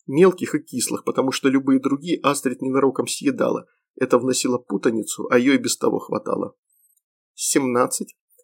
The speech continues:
восемнадцать, девятнадцать, десятнадцать", считала Астрид. "Неправильно", сразу перебил попугай. "За девятнадцатью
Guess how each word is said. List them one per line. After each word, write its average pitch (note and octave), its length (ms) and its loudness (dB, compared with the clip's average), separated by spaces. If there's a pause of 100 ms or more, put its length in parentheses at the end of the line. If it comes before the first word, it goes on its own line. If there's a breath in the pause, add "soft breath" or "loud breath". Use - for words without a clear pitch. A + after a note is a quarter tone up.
восемнадцать, C3 840 0 (200)
девятнадцать, C3 800 -2
десятнадцать", C#3 1120 0 (380)
считала B2 460 4
Астрид. - 320 -6 (220)
"Неправильно", C3+ 1000 4 (200)
сразу C3 400 2
перебил C3 340 0
попугай. C3 520 2 (220)
"За C3+ 280 4
девятнадцатью E3 800 0